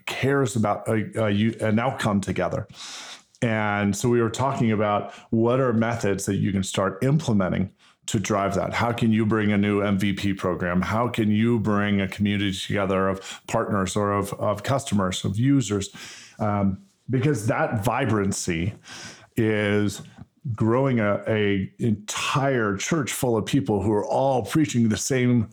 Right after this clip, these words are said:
<laughs> same gospel, right? This is a group of people who want Salesforce to succeed. Their feedback about product, even though at times it feels like it's deafening and, "Oh my gosh, they're all complaining." No way.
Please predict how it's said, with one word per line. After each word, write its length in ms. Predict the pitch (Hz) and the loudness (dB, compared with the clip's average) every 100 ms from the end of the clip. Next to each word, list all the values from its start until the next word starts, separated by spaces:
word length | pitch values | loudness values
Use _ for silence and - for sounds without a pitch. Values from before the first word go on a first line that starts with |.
| - | -12
<laughs> 180 | - - | -4 -2
same 320 | 160 190 165 | 0 2 2
gospel, 640 | 139 143 156 - 82 - - - - - - | 2 2 0 -2 -4 -4 -8 -10 -12 -8 0
right? 380 | 127 156 165 127 | 2 2 2 2
This 200 | 156 170 | 2 0
is 140 | 135 | 0
a 60 | 113 | 2
group 320 | 123 165 170 | 4 2 2
of 120 | 131 | 0
people 560 | - 190 160 113 110 - - - | 2 2 4 2 0 -4 -12 -2
who 160 | 156 | 2
want 480 | 143 113 127 165 180 | 4 4 4 2 0
Salesforce 720 | - - 151 147 - 123 - | -4 0 2 2 2 0 0
to 100 | 120 | -4
succeed. 580 | - 117 - 107 - - - - - - - _ | -2 -4 -2 -2 -2 -10 -18 -18 -18 -18 -20 _
Their 240 | 120 135 | 2 2
feedback 640 | 107 - 190 156 131 120 135 | -2 2 4 4 2 0 0
about 280 | 117 113 - | 0 0 0
product, 560 | - 165 113 98 - - - - | 0 2 2 0 -4 -14 -18 -4
even 300 | 175 175 165 | 2 4 4
though 160 | 147 131 | 4 2
at 100 | 127 | 0
times 400 | - 151 135 110 | 0 2 2 0
it 100 | 110 | -2
feels 320 | - 139 117 | 0 2 2
like 300 | 117 107 101 | 0 0 0
it's 220 | 107 92 | -2 -2
deafening 560 | - 151 160 143 131 110 | -4 -2 0 0 2 2
and, 100 | 110 | 2
"Oh 100 | 143 | 2
my 140 | 127 | 2
gosh, 260 | 110 123 113 | 0 0 0
they're 120 | 120 | 2
all 100 | 110 | 0
complaining." 580 | 110 107 160 180 127 117 | 0 -2 2 2 2 2
No 140 | 196 | 2
way. 560 | 247 240 254 190 104 | 2 2 2 2 0